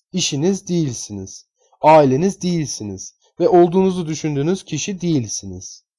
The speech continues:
Çocuk rüzgara karşı bağırıyor.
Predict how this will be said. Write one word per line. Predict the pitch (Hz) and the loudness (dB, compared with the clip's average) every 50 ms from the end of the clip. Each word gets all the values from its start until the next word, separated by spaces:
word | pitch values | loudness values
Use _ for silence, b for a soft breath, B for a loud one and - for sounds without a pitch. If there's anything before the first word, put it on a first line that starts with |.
| _ _ _ _ _ _ _ _ _ _ _ _ _ _ _ _ | _ _ _ _ _ _ _ _ _ _ _ _ _ _ _ _
Çocuk | - - 165 160 220 202 - | -6 -6 -4 -4 -4 -4 -2
rüzgara | 185 185 175 160 151 180 190 196 190 | -2 -2 0 2 2 4 4 4 2
karşı | - 156 139 - - - 208 165 | 4 2 2 2 2 -2 -2 0
bağırıyor. | 156 156 151 143 131 127 113 101 92 85 104 | 2 4 4 4 4 2 0 -2 -4 -6 -10